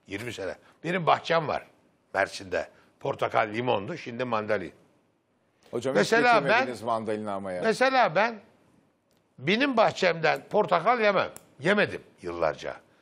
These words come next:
Speaker 1: Finike'nin portakalını, bizim Mehmet Çoban vardı. yirmi sene çalıştım Mehmet Çoban'la, Çoban marka. Onun portakalını yedim. Niye biliyor musun?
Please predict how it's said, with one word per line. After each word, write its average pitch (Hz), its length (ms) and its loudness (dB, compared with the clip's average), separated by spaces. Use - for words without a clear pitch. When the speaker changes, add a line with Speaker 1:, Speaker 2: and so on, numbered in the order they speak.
Speaker 1:
Finike'nin 202 560 0
portakalını, 98 600 -4
bizim 113 180 -10
Mehmet 120 280 -4
Çoban 135 320 -2
vardı. 98 320 -6
yirmi 190 260 0
sene 185 220 2
çalıştım 120 440 -4
Mehmet 107 280 -4
Çoban'la, 110 540 -2
Çoban 131 300 0
marka. 117 400 -2
Onun 233 240 2
portakalını 120 540 -2
yedim. 95 320 -2
Niye 202 200 0
biliyor 247 200 -2
musun? 151 320 -4